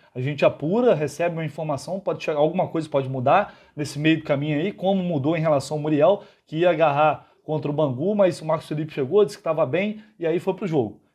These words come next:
Então, assim, as coisas podem mudar, mas a informação que eu tenho de momento é essa. Aí resta saber: o Abel vai manter o esquema com três zagueiros? O que eu acho mais complicado diante dessa informação,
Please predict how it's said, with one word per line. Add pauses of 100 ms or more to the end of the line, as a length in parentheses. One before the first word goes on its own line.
Então,
assim,
as
coisas
podem
mudar,
mas
a
informação
que
eu
tenho
de
momento
é
essa. (180)
Aí
resta
saber: (120)
o
Abel
vai (180)
manter
o
esquema
com
três
zagueiros? (1120)
O
que
eu
acho
mais
complicado
diante
dessa
informação,